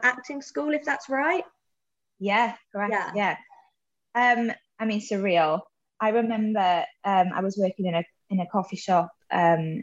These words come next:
Speaker 2: in London at the time, and, um, I got a text from Kaylee, like, an email saying, "Congratulations." And I was like, "For what?" And then I realised, and then I was just like, "Oh my, oh my gosh." Um, it was just surreal, and it,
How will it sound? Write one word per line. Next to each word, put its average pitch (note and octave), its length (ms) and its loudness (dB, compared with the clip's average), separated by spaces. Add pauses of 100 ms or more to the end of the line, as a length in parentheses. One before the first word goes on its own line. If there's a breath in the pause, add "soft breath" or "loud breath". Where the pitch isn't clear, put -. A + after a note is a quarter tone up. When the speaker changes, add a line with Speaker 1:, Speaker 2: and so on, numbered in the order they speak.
(120)
Speaker 2:
in E3+ 180 0
London E3 340 2
at E3 140 0
the F3+ 80 -4
time, E3+ 480 0 (680)
and, G3 360 2 (120)
um, F#3 440 4 (160)
I G#3 140 2
got A3 220 2
a - 20 0
text - 380 -4
from G#3 140 -2
Kaylee, G#3+ 380 0
like, F3+ 140 -2
an G3 100 0
email G3 420 4
saying, F3+ 380 -2
"Congratulations." F#3+ 920 -2
And F3 80 -6
I F3 80 -2
was F3 120 -4
like, F3 220 -2
"For G#3 80 -4
what?" B3 260 6 (480 soft breath)
And A3 120 2
then G#3+ 100 4
I G#3 40 4
realised, G3 600 2 (120)
and G3 160 -4
then F#3 100 -2
I F#3 100 0
was F3+ 160 -2
just - 220 -10
like, F3 160 2 (100)
"Oh G3 140 2
my, F3+ 420 0 (100)
oh F#3 300 2
my F#3 240 2
gosh." E3 320 0 (640 soft breath)
Um, F#3+ 320 4
it A#3 100 4
was A#3+ 140 0
just A3 200 -2
surreal, F#3+ 400 4
and G#3 100 0
it, - 60 -6